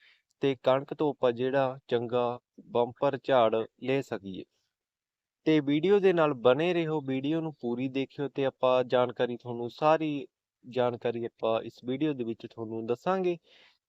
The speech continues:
ਤੇ ਜਿਨ੍ਹਾਂ ਕਿਸਾਨਾਂ ਨੇ ਹਜੇ ਤੱਕ ਆਪਣੇ YouTube ਚੈਨਲ ਨੂੰ ਸਬਸਕ੍ਰਾਈਬ ਨਹੀਂ ਕੀਤਾ, ਤਾਂ ਉਹ ਸਾਰੇ ਮੇਰੇ ਵੀਰ ਭਰਾ ਆਪਣੇ ਚੈਨਲ ਨੂੰ ਸਬਸਕ੍ਰਾਈਬ ਕਰ ਲੈਣ ਤੇ ਨਾਲ ਹੀ ਨੋਟੀਫਿਕੇਸ਼ਨ ਦਾ ਬਟਨ ਪ੍ਰੈਸ ਕਰ ਲਓ, ਤਾਂ ਕਿ ਤੁਹਾਨੂੰ ਆਪਣੀ ਹਰ ਇੱਕ ਵੀਡੀਓ ਦੀ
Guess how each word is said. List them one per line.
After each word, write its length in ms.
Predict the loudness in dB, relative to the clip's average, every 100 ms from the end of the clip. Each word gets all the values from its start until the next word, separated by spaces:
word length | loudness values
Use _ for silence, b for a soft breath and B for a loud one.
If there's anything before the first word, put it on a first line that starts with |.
| -6
ਤੇ 240 | -2 0 -2
ਜਿਨ੍ਹਾਂ 300 | -2 -2 -2
ਕਿਸਾਨਾਂ 460 | -2 -2 0 0
ਨੇ 120 | -2 -4
ਹਜੇ 260 | -6 -6
ਤੱਕ 280 | -4 -4 -2
ਆਪਣੇ 300 | -4 -2 -4 -4
YouTube 480 | -4 -4 -4 -6 -6
ਚੈਨਲ 440 | -4 -2 -2 -2
ਨੂੰ 200 | -4 -8
ਸਬਸਕ੍ਰਾਈਬ 680 | -6 -8 -8 -4 0 0 -2
ਨਹੀਂ 240 | -4 -6
ਕੀਤਾ, 440 | -6 -12 -4 -4 -4 _ b b 2
ਤਾਂ 140 | 4 4
ਉਹ 240 | 2 -4
ਸਾਰੇ 320 | 2 2 4
ਮੇਰੇ 260 | 0 -2 -4
ਵੀਰ 260 | -6 -8 -6
ਭਰਾ 240 | 0 2
ਆਪਣੇ 300 | 2 -2 -8 -4
ਚੈਨਲ 380 | -4 -2 -4 -4
ਨੂੰ 160 | -8
ਸਬਸਕ੍ਰਾਈਬ 640 | -6 -8 -8 -4 0 0 2
ਕਰ 200 | 2 2
ਲੈਣ 240 | 0 -4 -8 _ _ _ _ -2
ਤੇ 120 | 0
ਨਾਲ 260 | 4 4 4
ਹੀ 200 | 2 -2
ਨੋਟੀਫਿਕੇਸ਼ਨ 840 | 0 -2 -4 -6 -4 -4 -4 -4
ਦਾ 220 | 0 0 0
ਬਟਨ 380 | -2 -2 -6 -4
ਪ੍ਰੈਸ 320 | 2 2 _
ਕਰ 220 | -2 0
ਲਓ, 160 | 0 -2
ਤਾਂ 240 | 0 0
ਕਿ 160 | -2 -6
ਤੁਹਾਨੂੰ 580 | -4 -2 -2 -2 -2 -2
ਆਪਣੀ 360 | -2 -6 -6
ਹਰ 180 | -2 -2
ਇੱਕ 200 | -2 -6
ਵੀਡੀਓ 360 | -4 -4 -4 -4
ਦੀ 220 | -6 -12